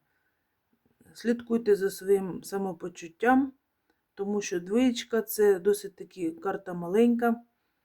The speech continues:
і вона може показувати якісь розлади.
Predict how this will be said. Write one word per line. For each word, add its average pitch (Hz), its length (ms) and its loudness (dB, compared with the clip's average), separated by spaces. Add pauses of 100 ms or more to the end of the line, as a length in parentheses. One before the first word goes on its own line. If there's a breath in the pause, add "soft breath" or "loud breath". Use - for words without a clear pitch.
(280)
і 185 80 -16
вона 220 260 0
може 196 260 -2
показувати 214 680 -2
якісь 180 500 -8
розлади. 160 560 -8